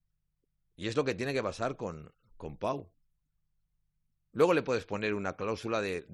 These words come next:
repito, de treinta, cuarenta millones. Pero que la gente lo sepa.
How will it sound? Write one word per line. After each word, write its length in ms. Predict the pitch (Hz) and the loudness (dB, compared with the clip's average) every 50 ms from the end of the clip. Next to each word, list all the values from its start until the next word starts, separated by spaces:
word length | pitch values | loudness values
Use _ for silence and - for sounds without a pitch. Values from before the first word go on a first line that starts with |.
| - - - | -18 -18 -12
repito, 380 | 78 82 85 80 104 98 113 | -10 -8 -6 -6 -4 -2 -2
de 80 | 107 85 | -2 -2
treinta, 360 | - 95 98 101 101 113 101 | -2 -4 -4 -2 -2 -2 -2
cuarenta 360 | 90 87 87 87 82 85 78 | -2 -2 -4 -4 -4 -6 -8
millones. 480 | 76 69 67 73 73 73 69 67 - - - - - - - _ - | -8 -8 -10 -10 -10 -10 -12 -14 -16 -18 -20 -20 -20 -20 -18 _ -2
Pero 120 | 104 110 | 0 4
que 60 | 117 | 6
la 100 | 117 113 | 6 6
gente 260 | - 143 147 143 165 | 6 4 6 8 8
lo 100 | 143 113 | 8 8
sepa. 460 | - - 107 107 - - 78 - - | 6 4 0 0 0 -2 -6 -8 -10